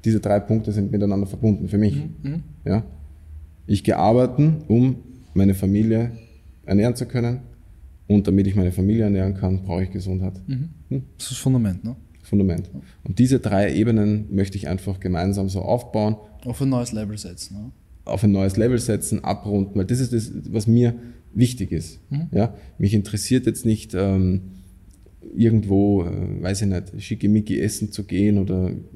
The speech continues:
Speaker 1: irgendwo hin, sondern, weißt du, ich bin jetzt dreiunddreißig und mit dreiunddreißig musst du dir denken, okay,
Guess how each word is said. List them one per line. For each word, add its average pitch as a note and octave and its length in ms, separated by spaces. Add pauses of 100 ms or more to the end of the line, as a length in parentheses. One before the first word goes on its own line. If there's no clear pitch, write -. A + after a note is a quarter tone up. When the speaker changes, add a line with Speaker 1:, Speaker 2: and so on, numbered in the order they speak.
(140)
Speaker 1:
irgendwo G2+ 360
hin, A2+ 320 (260)
sondern, G2 460
weißt - 160
du, G2+ 40
ich G2 120
bin F#2+ 100
jetzt F#2 140
dreiunddreißig F#2+ 720
und F#2 60
mit F#2 160
dreiunddreißig F#2+ 600
musst F#2+ 160
du G2+ 60
dir F#2 100
denken, F#2+ 380
okay, G#2 320